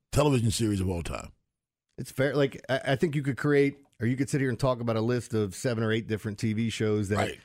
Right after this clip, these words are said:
Speaker 2: you could put in that group and make an argument for. It all depends on what fits you and what you like. But,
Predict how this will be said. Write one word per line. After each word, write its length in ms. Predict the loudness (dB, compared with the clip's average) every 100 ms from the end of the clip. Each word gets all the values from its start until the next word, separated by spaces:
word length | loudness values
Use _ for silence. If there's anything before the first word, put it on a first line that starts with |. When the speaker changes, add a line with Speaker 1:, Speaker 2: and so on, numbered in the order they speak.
| -2
Speaker 2:
you 120 | 0
could 180 | 2 2
put 180 | 2
in 60 | 2
that 160 | 0 2
group 220 | 0 2
and 100 | 2
make 140 | 2
an 60 | 2
argument 420 | 2 2 -2 -2
for. 380 | 0 2 2 -2 -8 -12 -2
It 100 | 2
all 120 | 2
depends 340 | 2 2 2
on 80 | 0
what 180 | -2 -4
fits 280 | -4 -4 -2
you 100 | -2
and 80 | -2
what 160 | -4
you 60 | -2
like. 280 | -2 -2 -2
But, 220 | -2